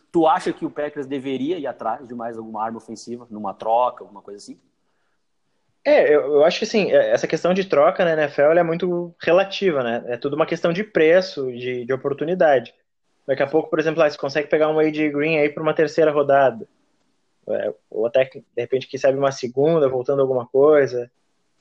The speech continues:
Speaker 2: Se, é uma coisa que faz sentido. Ou daqui a pouco o Denver abandona a temporada, aí daqui a pouco troca um Emmanuel Sanders por uma quinta rodada. Daqui a pouco, alguma coisa nessa linha. Se é uma, uma troca que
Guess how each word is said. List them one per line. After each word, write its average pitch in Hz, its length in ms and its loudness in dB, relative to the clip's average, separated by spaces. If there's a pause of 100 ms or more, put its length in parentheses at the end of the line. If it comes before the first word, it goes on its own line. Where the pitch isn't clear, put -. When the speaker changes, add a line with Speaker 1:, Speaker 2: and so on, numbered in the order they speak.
Speaker 2:
Se, - 460 -14
é 143 160 2
uma 160 120 2
coisa 170 180 2
que 180 100 -10
faz 185 200 0
sentido. 202 520 -2 (240)
Ou 135 100 0
daqui 147 140 -2
a 147 40 -16
pouco 170 200 0
o 151 180 -4 (240)
Denver 160 380 2
abandona 156 400 2
a 165 40 -2
temporada, 156 480 2
aí 147 80 4
daqui 151 120 -2
a 151 40 -12
pouco 156 180 -8
troca 170 220 0
um 160 60 0
Emmanuel 151 380 0
Sanders 151 380 -2
por 156 120 -8
uma 143 160 -4
quinta 165 340 -4
rodada. 120 460 2 (320)
Daqui - 160 -20
a - 20 -20
pouco, 117 240 -4
alguma 120 200 -8
coisa 135 200 0
nessa 131 240 0
linha. 147 240 -2 (460)
Se - 240 -2
é 143 80 4
uma, 160 480 0 (320)
uma 143 100 0
troca 156 280 0
que 139 540 -4